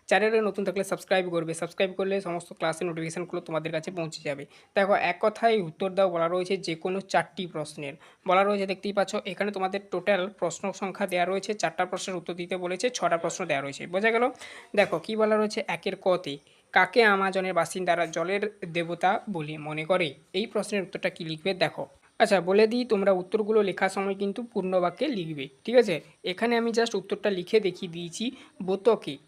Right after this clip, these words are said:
বোতকে কিন্তু অ্যামাজনের বাসিন্দারা দেব-, অ্যামাজনের দেবতা বলে মনে করে, এটাই লিখবে উত্তর।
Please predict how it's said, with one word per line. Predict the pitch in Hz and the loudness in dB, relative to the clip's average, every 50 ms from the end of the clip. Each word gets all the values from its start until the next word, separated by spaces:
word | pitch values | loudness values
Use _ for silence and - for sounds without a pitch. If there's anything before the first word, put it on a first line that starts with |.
| - - | -16 -12
বোতকে | 180 185 190 190 - 226 214 214 247 | -8 -8 -6 -2 0 -2 0 -2 -4
কিন্তু | 214 208 220 214 214 214 - 233 233 - - | -6 -4 -4 -4 -4 -4 -4 -8 -8 -6 -6
অ্যামাজনের | 196 180 170 170 175 185 180 190 190 196 202 196 202 220 - - | -4 -4 -2 -2 -4 -4 -2 -2 -2 0 -2 -2 -2 -4 -6 -8
বাসিন্দারা | 208 170 156 151 - 180 170 165 170 160 185 208 | -6 -6 -6 -6 -6 -8 -8 -8 -6 -2 0 0
দেব-, | 240 214 185 165 160 - | 0 0 -2 -4 -4 -4
অ্যামাজনের | - 175 160 165 175 175 170 185 185 202 208 190 165 | -4 -4 -2 -2 -2 -2 -2 -2 -2 -2 -2 -2 0
দেবতা | 165 156 156 156 165 156 | -2 0 0 0 0 0
বলে | 151 156 160 220 339 - _ _ - | -2 -2 -4 -4 -6 -8 _ _ -8
মনে | 156 151 147 143 | -6 -6 -4 -6
করে, | 139 - 160 160 156 143 - - | -6 -6 -6 -6 -6 -6 -8 -12
এটাই | 175 175 196 208 | -8 -4 -4 -4
লিখবে | 196 180 165 156 160 185 | -4 -4 -6 -6 -4 -4
উত্তর। | 190 165 151 _ _ - 185 180 165 151 | -4 -4 -6 _ _ -6 -4 -2 -2 -4